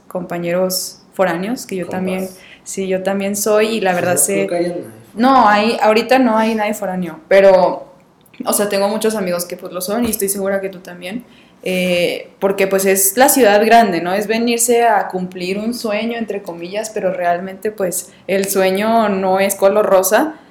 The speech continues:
Speaker 1: el sueño, pues, sí se tiene que llevar a cabo con muchísimos pasos y muchísimos obstáculos, que, pues, cualquiera también los vive,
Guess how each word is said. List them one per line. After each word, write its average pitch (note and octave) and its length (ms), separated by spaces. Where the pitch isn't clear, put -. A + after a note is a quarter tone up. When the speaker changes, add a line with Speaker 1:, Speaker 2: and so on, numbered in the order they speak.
Speaker 1:
el F#3 140
sueño, F#3 320
pues, G3 140
sí F#3+ 80
se F#3+ 120
tiene F#3+ 320
que F#3 320
llevar F#3 300
a F#3+ 100
cabo F#3 300
con G3 240
muchísimos G3+ 600
pasos G3+ 440
y G3+ 60
muchísimos G3+ 580
obstáculos, F#3+ 640
que, G#3+ 100
pues, G3+ 140
cualquiera G#3+ 400
también G3+ 240
los A3 140
vive, A3+ 320